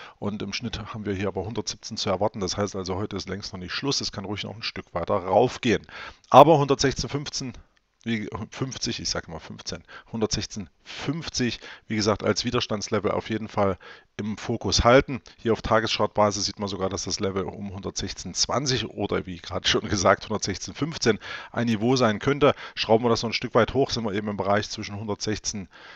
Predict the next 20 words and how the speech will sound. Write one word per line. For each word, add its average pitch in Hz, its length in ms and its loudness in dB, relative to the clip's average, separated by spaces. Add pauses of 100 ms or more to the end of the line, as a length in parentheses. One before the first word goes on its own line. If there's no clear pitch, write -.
(100)
fünfzig 123 580 -4
und 98 100 -6
hundertsechzehn, 110 640 -2
diese 98 240 -4
Zone 120 320 -2
hier. 104 260 0 (920)
Die 131 140 -6
gilt 117 220 2
es 98 120 0
im 95 100 -8
Augenmerk 95 460 -2
zu - 100 -8
behalten 107 460 -2
und 95 240 -8
in 101 120 -8
diesem 104 240 -8
Bereich 113 360 4
könnte 160 340 2
es 110 220 4
durchaus 110 520 2